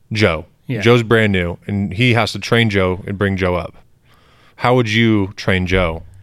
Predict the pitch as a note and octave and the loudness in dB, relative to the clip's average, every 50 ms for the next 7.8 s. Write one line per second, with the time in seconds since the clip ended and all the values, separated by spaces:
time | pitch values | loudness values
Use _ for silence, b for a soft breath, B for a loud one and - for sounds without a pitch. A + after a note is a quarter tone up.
0 | - - - A#2 G2+ F#2+ E2+ b b b b - - A2 F2+ D#2 G#2 G#2+ G#2 F#2+ | -20 -4 0 0 0 0 0 b b b b -2 0 0 0 2 2 2 2 2
1 | F#2+ F2+ F2 F2+ E2+ F2 F2 E2+ E2+ D#2+ D#2+ - - G2+ - - F#2+ F2+ E2+ E2 | 0 -2 -4 -6 -6 -4 -2 -2 -2 -4 -6 -8 -8 -8 -6 -4 -4 -4 -4 -6
2 | E2 D2+ - - - - - - - C#3+ C3+ C3+ C3+ B2+ C3 C#3 D3 D#3+ D#3+ D#3+ | -10 -12 -14 -18 -18 -14 -8 -4 0 0 0 0 0 0 0 0 2 2 2 2
3 | D3+ C#3+ B2+ B2+ A#2 A2 G#2 G2+ G2+ G2 b b b b b b b b b b | 2 0 0 -2 -2 -2 -4 -4 -8 -10 b b b b b b b b b b
4 | _ _ - B2 A#2+ C#3+ D3+ D#3 - - C#3+ A#2+ - B2+ A#2 - B2 A2+ G#2+ G2 | _ _ -10 -6 -4 -2 -4 -2 -4 -4 -6 -6 -6 -8 -8 -8 -8 -8 -8 -8
5 | G2 G2+ G2 G2 G2 G2 F#2+ - - A2+ G#2+ - - F2+ F#2 F2+ - - - - | -10 -10 -10 -12 -14 -14 -14 -14 -12 -12 -12 -14 -14 -14 -16 -16 -18 -20 -20 -20
6 | - _ _ - - _ _ _ _ _ _ _ _ _ _ _ _ _ - - | -20 _ _ -20 -20 _ _ _ _ _ _ _ _ _ _ _ _ _ -2 0
7 | F#2+ - - D#3+ E3+ E3+ D3+ - - - C#3 B2+ G#2+ F#2 F2 E2 | 2 2 4 4 4 4 2 0 0 0 2 2 2 2 0 -4